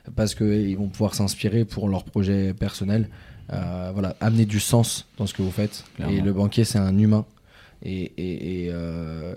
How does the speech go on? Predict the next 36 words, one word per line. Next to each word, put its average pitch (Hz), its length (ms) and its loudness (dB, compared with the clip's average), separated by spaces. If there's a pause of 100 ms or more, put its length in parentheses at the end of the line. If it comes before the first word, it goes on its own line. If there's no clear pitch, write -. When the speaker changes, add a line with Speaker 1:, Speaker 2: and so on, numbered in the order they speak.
Speaker 1:
et 92 260 -6
souvent, 101 320 0
ça, 90 320 -2
ça 90 160 -2
fonctionne 95 380 -2
et 92 40 -8
ça 92 140 -4
va 90 100 -4
au 92 40 -2
bout. 92 160 -4 (520)
Speaker 2:
C'est 95 100 -6
ça. 87 200 -4 (640)
Et 95 60 0
là, 98 80 6
puisqu'on 98 320 0
est 101 80 4
sur - 180 -4
la 92 80 0
partie - 320 -6
un 92 100 -2
peu, 95 140 0
euh, 85 600 2
recommandations 90 680 0
et 90 60 -2
conseils, 107 400 -2
qu'est-ce 101 220 -2
que, 90 340 0 (420)
qu'est-ce - 160 -2
que 113 80 2
tu 104 140 -4
dirais, 101 260 4
toi, 95 140 0
à - 20 4
un 90 60 2
investisseur 90 680 -2
qui, 87 480 -8